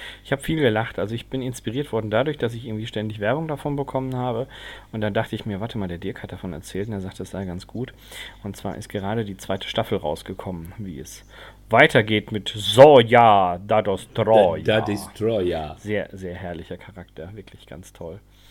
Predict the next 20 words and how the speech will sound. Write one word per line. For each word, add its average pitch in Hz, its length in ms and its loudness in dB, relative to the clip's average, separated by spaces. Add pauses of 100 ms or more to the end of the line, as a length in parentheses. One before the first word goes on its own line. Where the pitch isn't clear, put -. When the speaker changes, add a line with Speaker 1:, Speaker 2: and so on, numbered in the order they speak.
(480)
Speaker 1:
Und, 110 400 -8
äh, 120 60 -8
ja, 147 220 -10 (100)
das - 320 -12
wollte 120 180 -8
ich - 120 -16
euch - 160 -14
nicht 123 200 -14
vorenthalten 95 840 -12
und 82 240 -16
habe 92 240 -8
in 101 100 -12
der 92 140 -10
Tat 117 200 -12
fleißig - 540 -12
jeden 95 240 -10
Abend 95 400 -16
eine 98 220 -12
Episode 98 420 -12
geschaut 90 420 -12